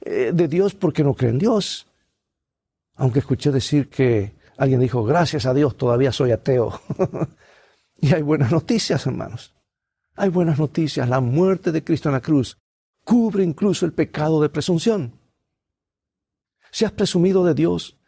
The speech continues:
si has buscado las promesas sin seguir las condiciones, entonces ve a la cruz. Arrepiéntete, confiesa y toma el camino correcto. Puedes arrepentirte de tus pecados,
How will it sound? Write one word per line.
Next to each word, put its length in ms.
si 160
has 80
buscado 320
las 140
promesas 680
sin 220
seguir 240
las 140
condiciones, 580
entonces 680
ve 200
a 40
la 140
cruz. 680
Arrepiéntete, 880
confiesa 800
y 120
toma 280
el 80
camino 280
correcto. 540
Puedes 420
arrepentirte 840
de 80
tus 160
pecados, 720